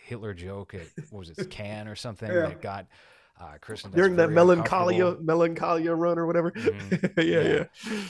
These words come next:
Speaker 1: Man, what a great time between Lars showing up, I think, like, the next year in a Persona non grata shirt and fucking Shia LaBeouf with a bag on his head.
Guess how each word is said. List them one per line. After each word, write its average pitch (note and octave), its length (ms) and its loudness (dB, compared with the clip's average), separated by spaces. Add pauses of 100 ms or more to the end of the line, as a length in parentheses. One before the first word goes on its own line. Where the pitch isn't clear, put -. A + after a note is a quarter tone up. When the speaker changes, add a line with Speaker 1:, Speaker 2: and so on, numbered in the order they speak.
(420)
Speaker 1:
Man, G#2 260 -10
what C3+ 140 0
a F#3+ 40 -2
great G#2 460 -6
time G2 420 -10
between G2 360 -12
Lars G#2+ 640 -6
showing A2 360 -10
up, G#2 80 -10
I A2 80 -6
think, B2 120 -10
like, A2+ 120 -6
the G2 80 -12
next G2+ 280 -14
year A2 60 -12
in F#2+ 80 -12
a F2+ 40 -14
Persona G2 460 -14
non F#2+ 220 -14
grata F2 300 -10
shirt G2 280 -12
and E2+ 140 -18
fucking - 240 -8
Shia F#2 340 -10
LaBeouf F#2 220 -10
with G#2 100 -14
a F2+ 60 -12
bag F2+ 360 -8
on G2 120 -6
his F#2+ 140 -4
head. G2+ 260 -8